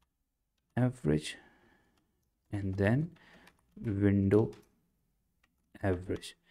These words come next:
So here you, you can see that initially in the max average was the average of first four elements, but now in the window average it contains the average of next four elements. So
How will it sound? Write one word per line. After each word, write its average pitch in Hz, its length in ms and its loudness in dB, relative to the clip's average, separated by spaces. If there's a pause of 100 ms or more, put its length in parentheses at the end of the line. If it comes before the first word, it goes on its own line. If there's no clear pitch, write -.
(300)
So 107 340 -2
here 120 280 0
you, 151 240 0
you 113 160 0
can 117 160 0
see 123 320 -2
that 113 200 -2 (760)
initially 127 640 4
in 113 80 4
the 110 100 4
max 110 280 0
average 135 480 2
was 107 400 4
the - 180 0
average 113 380 2
of 127 240 4 (240)
first 131 320 0
four 101 480 4 (420)
elements, 90 480 -2 (420)
but 107 280 2
now 107 400 2 (260)
in 104 160 2
the 107 80 2
window 104 320 6
average 127 540 4
it - 160 -8
contains 117 480 2
the - 160 -4
average 110 360 4
of 123 220 0 (100)
next 113 380 0
four 101 240 4
elements. 90 600 2 (640)
So - 320 -2